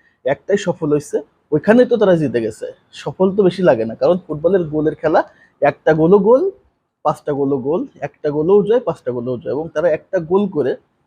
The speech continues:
তারা তাদের ডিফেন্সটাকে, মিডফিল্ডটাকে এমনভাবে শক্ত করছে, যেখানে কেভিন ডি ব্রুইনা, লুকাকু, ডোকুরা বারবার আসছে এবং দেয়ালে বাড়ি খেয়ে ফেরত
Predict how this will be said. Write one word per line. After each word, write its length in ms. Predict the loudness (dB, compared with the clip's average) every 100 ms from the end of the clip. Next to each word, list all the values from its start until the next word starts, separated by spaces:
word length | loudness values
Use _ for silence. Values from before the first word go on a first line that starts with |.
| _ _ _
তারা 160 | 0 2
তাদের 320 | 0 0 -2
ডিফেন্সটাকে, 840 | -4 0 2 0 0 -4 -2 -2
মিডফিল্ডটাকে 720 | 0 0 -2 -4 0 0 0 0 2
এমনভাবে 760 | 4 6 6 4 2 -2 -4
শক্ত 360 | -6 -12 _ -14
করছে, 380 | -10 -10 _ -4 -4 _ _ _ _
যেখানে 380 | -10 -6 -4 -6
কেভিন 500 | -4 -4 0 2 0
ডি 160 | 0 -2
ব্রুইনা, 560 | 0 2 2 2 0 -6 _ _ _ _ 0
লুকাকু, 720 | 4 6 4 2 0 0 -6
ডোকুরা 680 | -2 2 0 0 -2 -2 -2 -8 -4
বারবার 420 | 0 2 2 2
আসছে 380 | 2 0 -2 0
এবং 300 | 0 0 -2
দেয়ালে 260 | 0 0 2
বাড়ি 220 | 2 0
খেয়ে 200 | 0 -2 -2 _ _ _ _ _
ফেরত 240 | 0 0